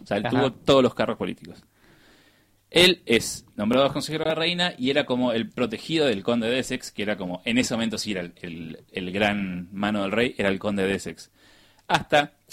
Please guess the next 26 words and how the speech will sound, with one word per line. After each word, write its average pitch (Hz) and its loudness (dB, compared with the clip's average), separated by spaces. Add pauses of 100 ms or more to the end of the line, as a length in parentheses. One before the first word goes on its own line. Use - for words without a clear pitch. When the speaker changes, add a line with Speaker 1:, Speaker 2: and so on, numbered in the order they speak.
(280)
Speaker 1:
que 117 -4
el 113 -4
conde 143 0
de 151 6
Essex, 151 0
eh, 98 0
le, 98 -2
se, - -6 (200)
se - -6
mete 101 -4
una 101 0
linda 110 2
traición 104 0
y 101 -2
quiere 110 4
destronar 101 0
a 113 2
la 101 0
reina, 113 0 (360)
Speaker 2:
Ujú. 127 -10
Speaker 1:
lo 101 2
descubren 147 4
y, 95 0
bueno, 85 -4
lo 85 -2
ahorcan. 117 4